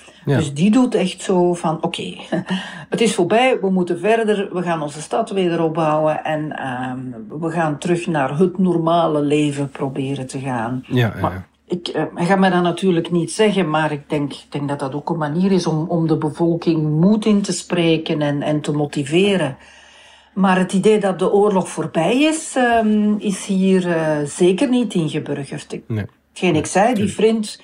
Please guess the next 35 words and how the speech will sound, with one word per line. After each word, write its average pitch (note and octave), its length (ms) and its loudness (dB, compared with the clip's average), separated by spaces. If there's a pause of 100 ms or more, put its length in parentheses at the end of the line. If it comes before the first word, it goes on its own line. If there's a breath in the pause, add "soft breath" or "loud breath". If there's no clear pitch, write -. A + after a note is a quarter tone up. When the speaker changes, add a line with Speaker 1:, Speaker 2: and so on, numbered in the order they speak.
(280 loud breath)
Speaker 2:
die, F3+ 380 2
eh, C#3+ 580 0
die, E3+ 240 -6
die F3+ 140 -2
gaat F#3+ 340 -2
pas - 320 -8 (120)
eind F3 300 2
deze D3+ 320 0
zomer G#3 500 2
evalueren D3 960 -2
of D#3 160 -4
het - 120 -14
goed - 260 -4
is - 220 -4
of - 100 -10
zijn - 240 -8
vrouw E3+ 320 2
en C#3+ 120 -2
zijn C#3 200 -8
kind G#3+ 480 0 (480 soft breath)
terug F3+ 340 -2
naar C#3 280 -6
Oekraïne G3 600 0
kunnen D3 320 -6
komen. A#2+ 500 -10 (140)
Speaker 1:
Ja, G#2+ 160 -2
ja, G2 220 -2
tuurlijk, G2 420 -8
ja. F#2+ 220 -6 (400 loud breath)
Misschien C#3 340 0
tot B2 160 -2
slot, - 460 -4
Corrie, D3 520 0 (380)
wat C3 220 0
heeft, - 540 -2